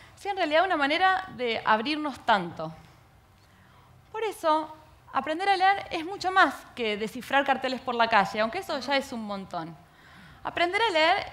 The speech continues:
es subirse a un tren que te lleva a un mundo enorme, mágico.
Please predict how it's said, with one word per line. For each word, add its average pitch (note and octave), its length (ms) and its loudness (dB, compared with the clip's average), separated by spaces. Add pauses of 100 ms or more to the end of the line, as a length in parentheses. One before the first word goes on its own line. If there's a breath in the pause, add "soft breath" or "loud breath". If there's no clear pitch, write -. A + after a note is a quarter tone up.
(280)
es F4 140 -8
subirse F4 280 -8
a E4+ 40 -4
un C#4+ 80 -8
tren G4 240 0
que F#4+ 100 -4
te C4 100 -6
lleva E4 280 2
a D#4+ 100 4
un B3 140 -2
mundo E4 480 -2
enorme, G#3+ 560 0
mágico. F3+ 600 -2